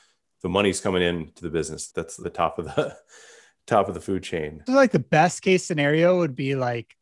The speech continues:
Speaker 2: uh, a golf course runs all its business on this software.
Speaker 1: Right.
Speaker 2: And things go up and down, but you can't cancel your software 'cause you'd be effectively,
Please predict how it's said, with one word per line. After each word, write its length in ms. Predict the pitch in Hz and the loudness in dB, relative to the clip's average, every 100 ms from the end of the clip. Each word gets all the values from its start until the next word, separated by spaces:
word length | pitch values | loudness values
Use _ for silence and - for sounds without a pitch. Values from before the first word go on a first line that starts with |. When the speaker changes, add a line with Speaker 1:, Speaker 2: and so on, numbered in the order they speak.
| - | -16
Speaker 2:
uh, 240 | 127 120 - | -12 -10 -8
a 60 | 151 | 0
golf 320 | 143 143 - | 2 2 2
course 380 | 160 151 147 151 | 2 2 2 0
runs 560 | 139 127 127 117 - _ _ | 0 0 -4 -8 -14 _ _
all 300 | - 143 143 | -4 0 0
its 120 | 131 | -2
business 540 | - 139 139 139 131 - | -4 -4 -2 -2 -4 -6
on 220 | 135 127 | -6 -4
this 160 | 123 | -6
software. 540 | - 110 113 110 - - _ _ _ _ | -4 -4 -4 -8 -12 -20 _ _ _ _
Speaker 1:
Right. 200 | 110 87 | 2 4
Speaker 2:
And 140 | 110 - | 4 0
things 260 | 165 156 | -2 0
go 120 | - 147 | 4 4
up 160 | 139 | 4
and 100 | 151 | 2
down, 360 | 135 135 135 127 | 4 4 2 -2
but 200 | 131 - | -6 -6
you 80 | 143 | -12
can't 260 | - 226 147 | -4 -4 0
cancel 320 | 175 170 160 | -2 -2 -2
your 140 | 147 | -2
software 380 | - 151 147 131 | 0 -2 0 -2
'cause 200 | 127 123 | -2 -6
you'd 120 | 123 | -4
be 120 | 127 | -2
effectively, 640 | 120 131 123 123 120 117 | -2 -2 -4 -4 -2 -2